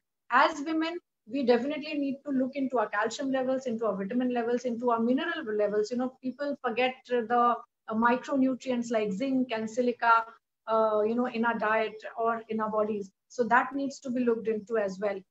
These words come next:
So yes, uh, you know, coming back to your question, uh, yes, there are wonderful medicines, uh, in homeopathy for that. But having said that, also put yourself on some, uh, like, uh,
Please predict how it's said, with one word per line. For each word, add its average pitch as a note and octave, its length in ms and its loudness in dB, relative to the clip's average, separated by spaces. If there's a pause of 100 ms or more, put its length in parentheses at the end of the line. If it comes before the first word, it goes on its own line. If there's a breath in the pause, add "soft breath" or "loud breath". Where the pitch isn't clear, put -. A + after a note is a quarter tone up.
(180)
So A#3+ 340 4
yes, A3+ 460 2 (280)
uh, G#3 280 -2 (200)
you A3 160 -2
know, B3 140 0
coming A#3 300 -2
back A3 240 -2
to B3+ 80 -2
your A#3+ 100 2
question, A#3 520 -6 (360)
uh, G#3 240 -4
yes, B3 200 0
there A3 160 0
are G#3+ 80 0
wonderful A3 400 -4
medicines, A3+ 640 -6
uh, A3+ 140 -2 (100)
in A3+ 120 -4
homeopathy A3+ 420 -6
for A#3 140 -6
that. A#3 280 -4
But G#3+ 140 -12
having A3+ 260 -6
said B3 240 -8
that, A#3+ 180 -2 (360)
also D#4 340 -4
put C#4 120 -8
yourself C4 380 -6
on A#3+ 160 -4
some, B3 480 -2 (240)
uh, A3 140 -2
like, G#3+ 240 -2 (100)
uh, G3+ 200 -6